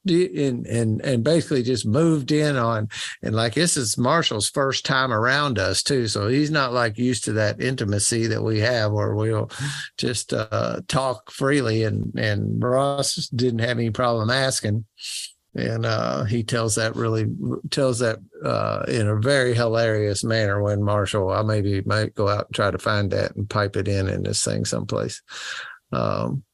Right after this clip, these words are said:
that's cool. Uh, yeah. So from there on out, Marshall had a roommate for, uh, for, for, for the retreat <laughs> from there on out. Uh, Toaster.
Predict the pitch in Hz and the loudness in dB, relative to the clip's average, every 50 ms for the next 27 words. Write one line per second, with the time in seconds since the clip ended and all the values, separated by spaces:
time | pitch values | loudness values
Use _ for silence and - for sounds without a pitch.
0 | _ _ _ - - 104 104 - - - 107 95 90 98 - _ _ _ _ - | _ _ _ -4 -4 -2 -2 -4 -2 -2 -2 -2 -2 -4 -8 _ _ _ _ -20
1 | - - - _ _ _ _ _ - - - - _ - - - _ _ _ - | -20 -20 -20 _ _ _ _ _ -20 -20 -20 -20 _ -20 -20 -20 _ _ _ -2
2 | 113 107 98 95 101 - 52 52 52 53 135 147 139 107 104 95 90 - - 113 | 0 0 2 2 0 0 0 0 0 0 0 0 2 2 2 2 0 0 0 -2
3 | 95 101 - - 101 95 101 113 113 107 101 101 101 104 101 107 110 92 - - | -2 -4 -4 -4 -2 0 2 2 4 4 4 2 2 2 2 2 2 0 0 0
4 | 117 110 104 104 - 101 92 95 98 95 92 90 92 101 107 113 107 101 92 90 | 0 0 0 2 2 2 2 2 2 2 2 2 2 2 2 2 2 2 2 0
5 | 92 - - - 117 101 95 92 92 90 92 92 92 95 98 104 113 107 104 - | -2 -2 -4 -2 0 2 2 4 4 4 2 2 2 0 0 0 -2 -4 -6 -8
6 | _ _ _ _ _ _ - - 127 117 104 95 104 - 147 - - 107 95 90 | _ _ _ _ _ _ -6 -2 0 0 0 0 -2 -4 -6 -4 0 0 2 2
7 | 90 98 165 170 - - 120 104 92 92 92 90 90 92 98 - - 120 117 120 | 0 -2 -4 -6 -4 0 0 2 2 2 2 2 0 0 0 0 0 0 0 0
8 | - - - - 131 - - - - - 107 - 139 127 92 - 113 104 - - | -2 -4 -6 -6 -6 -6 -6 -8 -4 -4 0 2 2 2 2 2 0 0 -2 0
9 | - - 214 117 - 131 - - - - - 131 123 120 113 107 107 107 98 104 | 2 2 2 2 2 -2 -4 -4 -4 -4 -2 -2 0 0 2 2 2 0 0 0
10 | 104 107 104 - - - - - 156 170 175 165 165 165 165 165 165 165 165 165 | 0 0 0 -2 -4 -6 -6 -2 -2 0 2 2 2 2 2 2 0 0 0 -2
11 | 165 170 175 - _ _ - - 135 127 113 120 120 113 113 113 117 117 113 117 | -4 -6 -10 -14 _ _ -2 0 2 2 2 4 2 2 2 2 0 0 0 2
12 | 117 120 120 113 - _ _ _ _ - 185 185 190 208 202 180 156 - - - | 2 0 -2 -2 -6 _ _ _ _ 0 2 4 4 4 2 2 0 -2 0 2
13 | 170 170 165 156 151 143 139 131 127 123 120 120 117 113 104 95 87 110 107 | 4 4 6 6 4 4 4 4 2 2 2 2 2 2 2 0 -2 -4 -10